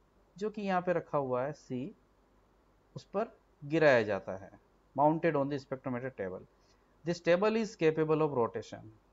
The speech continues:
यानी कि वर्टिकल एक्सिस के through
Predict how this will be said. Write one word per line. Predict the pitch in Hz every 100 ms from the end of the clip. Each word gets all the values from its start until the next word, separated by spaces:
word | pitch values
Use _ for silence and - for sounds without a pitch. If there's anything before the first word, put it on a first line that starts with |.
| _ _ _ _ _ _ _ -
यानी | 113 120
कि | 131 127 156 233 269 -
वर्टिकल | 147 156 185 175
एक्सिस | 135 - 143
के | 156
through | 135 - 120 120 196